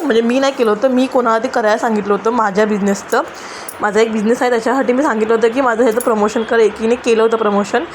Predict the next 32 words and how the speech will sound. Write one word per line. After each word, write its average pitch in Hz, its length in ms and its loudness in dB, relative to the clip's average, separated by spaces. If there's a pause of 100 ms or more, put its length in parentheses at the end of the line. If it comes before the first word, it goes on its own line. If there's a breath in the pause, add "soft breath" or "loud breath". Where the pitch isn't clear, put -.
(380 loud breath)
तिचे 294 240 0
व्हिडिओ 277 260 4
पाहिल्यानंतर 254 380 0
मला 240 200 2
वाटलं 240 220 0
की 226 100 -2
यार 247 160 2 (160)
मलाही 220 380 0
केलं 240 240 0
पाहिजे, 214 240 0
म्हणून 226 160 2
मला 226 120 2
इच्छा 233 440 0 (100)
निर्माण 254 340 2
झाली, 294 240 0 (460 loud breath)
पण 254 80 2
मला 277 200 0
ना 311 200 2
रस्ता 262 300 0
नाही 262 140 0
सापडला. 214 440 0 (520 loud breath)
So 285 80 0
माझ्या 269 180 2
ताईने, 226 400 -2
माझी, 208 240 0
माझ्या 226 200 2
बहिणीने 240 380 2
मला 240 220 2
सांगितलं 220 420 0
की 233 140 -4
"नाही 226 300 0
तू 240 140 0